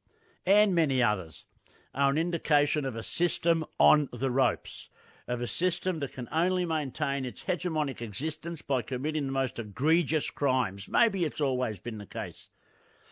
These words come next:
but it seems to me that it's escalating, if not in quality, at least in quantity. Perhaps this is due to nothing more than the absolute power that modern armies' technologies make possible. But the technologies are also the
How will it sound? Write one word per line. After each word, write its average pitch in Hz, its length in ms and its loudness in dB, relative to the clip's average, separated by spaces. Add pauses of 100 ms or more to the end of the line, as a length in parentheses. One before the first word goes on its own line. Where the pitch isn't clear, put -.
(140)
but 147 100 0
it 135 120 -8
seems 180 280 -4
to 143 120 -2
me 139 180 2
that 120 160 -4
it's - 140 -8
escalating, 120 680 0
if 156 180 0
not 131 200 2
in 110 160 -2
quality, 120 640 0
at 113 100 -4
least 117 300 -2
in 101 160 -4 (260)
quantity. 104 560 -4 (1000)
Perhaps 185 240 0
this 165 220 -2
is 123 120 -2
due 131 280 2
to 117 120 -8
nothing 127 340 -2
more 123 280 4
than 107 420 -6
the 113 180 -4
absolute 113 540 -4
power 123 420 4
that 104 180 -6
modern 117 320 -4
armies' 113 380 -2
technologies 113 760 -4
make 107 240 -4
possible. 101 460 -6 (1040)
But 113 140 -2
the 104 80 -4
technologies 113 800 0
are 107 160 0
also 107 400 -2
the 95 180 -6